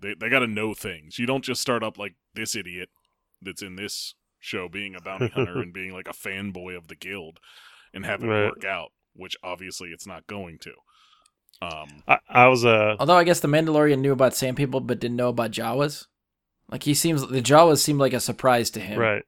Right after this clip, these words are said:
Speaker 1: I know, I feel
Speaker 2: He,
Speaker 1: like
Speaker 2: he
Speaker 1: he was
Speaker 2: didn't know how to
Speaker 1: annoyed by the
Speaker 2: deal with
Speaker 1: Jawas.
Speaker 2: them,
Speaker 1: He
Speaker 2: yeah.
Speaker 1: just, he had not tried to deal with them. Like, they were not something he considered a threat.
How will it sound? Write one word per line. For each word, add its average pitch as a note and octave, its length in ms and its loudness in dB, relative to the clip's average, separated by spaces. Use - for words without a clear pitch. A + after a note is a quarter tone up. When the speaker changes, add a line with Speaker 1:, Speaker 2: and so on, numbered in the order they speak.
Speaker 1:
I D3+ 80 2
know, E3 120 2
I E3 120 6
feel C3 140 4
Speaker 2:
He, D3+ 40 8
Speaker 1:
like D#3 60 8
Speaker 2:
he C#3 80 6
Speaker 1:
he D3+ 40 8
was D#3+ 120 6
Speaker 2:
didn't B2+ 140 6
know B2 60 10
how B2 100 10
to A2+ 60 8
Speaker 1:
annoyed A#2 220 2
by A2 160 0
the G#2+ 100 -4
Speaker 2:
deal G#2+ 360 0
with G2+ 160 0
Speaker 1:
Jawas. - 20 -4
Speaker 2:
them, G2+ 100 -4
Speaker 1:
He A2+ 80 -4
Speaker 2:
yeah. A2 60 -6
Speaker 1:
just, - 580 -6
he A#2+ 160 -4
had G#2 180 -6
not G2+ 400 -6
tried G#2 280 -4
to G#2 80 -12
deal G#2 240 -10
with F#2+ 180 -10
them. F2 160 -16
Like, F2+ 160 -14
they A2+ 120 -2
were A#2+ 140 -2
not G#2+ 240 -6
something G#2+ 460 -6
he G#2+ 120 -10
considered F#2+ 540 -10
a E2 80 -14
threat. - 540 -14